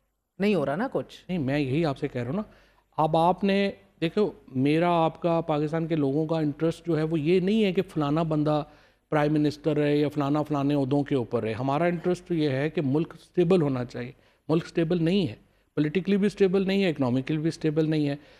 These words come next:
Speaker 2: So आपने इसको स्टेबल करना है तो फिर देखें, अब पीटीआई का भी जो एक है ना चीज़ कि हम जाके फतह ही कर लेंगे, वो नहीं होना।
Speaker 1: हम्म।
Speaker 2: और हो भी, प्रॉब्लम उसमें क्या है?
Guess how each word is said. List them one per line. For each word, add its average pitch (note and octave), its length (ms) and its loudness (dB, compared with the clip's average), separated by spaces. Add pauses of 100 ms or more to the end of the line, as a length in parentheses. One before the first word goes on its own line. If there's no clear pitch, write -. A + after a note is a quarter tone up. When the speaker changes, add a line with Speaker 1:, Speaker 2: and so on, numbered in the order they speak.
(220)
Speaker 2:
So G#3 160 -2
आपने F#3+ 360 2
इसको G#3 200 -2
स्टेबल G3 460 2
करना D#3+ 380 0
है E3 120 0
तो F#3+ 160 0
फिर G3+ 200 -2
देखें, F#3+ 300 0 (100)
अब F3 160 -4 (160)
पीटीआई G3 480 2
का C4 140 4
भी B3 140 4
जो F3+ 380 4
एक E3 240 0
है C#3 140 2
ना G#3+ 200 -2
चीज़ D#3+ 380 0
कि F#3 100 0
हम D3 180 -2
जाके F3 220 2
फतह F3+ 220 2
ही A3+ 60 4
कर E3+ 160 2
लेंगे, C#3+ 280 2
वो D#3 180 0
नहीं B3+ 160 4
होना। D#3 460 -6
Speaker 1:
हम्म। D#3+ 100 -8 (180)
Speaker 2:
और G3+ 100 2
हो G#3+ 280 4
भी, B3+ 180 4
प्रॉब्लम F3+ 480 2
उसमें C#3+ 260 -2
क्या G#2+ 140 -2
है? - 100 -6